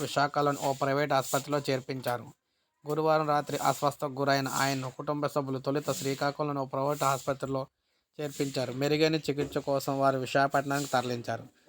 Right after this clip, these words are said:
వైద్యులు పలు పరీక్షలు నిర్వహించారు. ప్రస్తుతం ఆయన ఆరోగ్య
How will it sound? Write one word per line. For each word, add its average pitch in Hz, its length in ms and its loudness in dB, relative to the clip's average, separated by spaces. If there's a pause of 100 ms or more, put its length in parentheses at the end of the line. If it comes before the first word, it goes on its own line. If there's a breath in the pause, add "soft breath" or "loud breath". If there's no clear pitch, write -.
(220)
వైద్యులు 143 360 4 (100)
పలు 143 120 2 (100)
పరీక్షలు 139 400 0
నిర్వహించారు. 127 520 -4 (400)
ప్రస్తుతం 147 340 -2 (120)
ఆయన 143 180 0 (200)
ఆరోగ్య 147 280 0